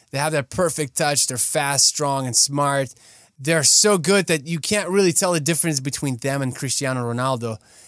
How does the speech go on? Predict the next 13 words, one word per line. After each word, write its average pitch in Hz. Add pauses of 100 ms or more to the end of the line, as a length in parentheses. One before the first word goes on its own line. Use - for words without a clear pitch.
(120)
They 143
have 127
all 165
the 160
qualities 143
of 131
an 127
amazing 127
soccer 127
player, 120
but 127
when 147
the 143